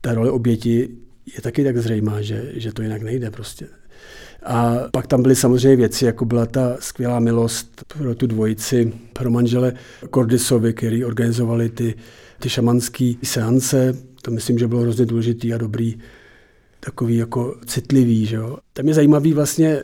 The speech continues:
že on měl samozřejmě jako různý etapy, že jo, že když se člověk dívá, jak se, jak se choval vůči ústavnímu soudu, tak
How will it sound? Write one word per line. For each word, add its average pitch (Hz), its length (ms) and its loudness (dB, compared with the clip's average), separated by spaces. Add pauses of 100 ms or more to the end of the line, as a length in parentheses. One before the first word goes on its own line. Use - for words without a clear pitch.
(120)
že 139 140 -2
on 131 200 6
měl 147 180 6
samozřejmě 135 420 2
jako 120 180 -2
různý 120 380 0 (240)
etapy, 131 400 -2
že 113 100 -4
jo, 110 160 -4
že 120 140 -4
když 127 260 -10
se 131 120 -4
člověk 131 240 -2
dívá, 123 240 0
jak 117 200 -4
se, 127 540 -2 (260)
jak 120 140 -6
se 139 100 -2
choval 120 280 -2
vůči 120 220 -2
ústavnímu 127 500 0
soudu, 120 380 -2
tak 123 240 -8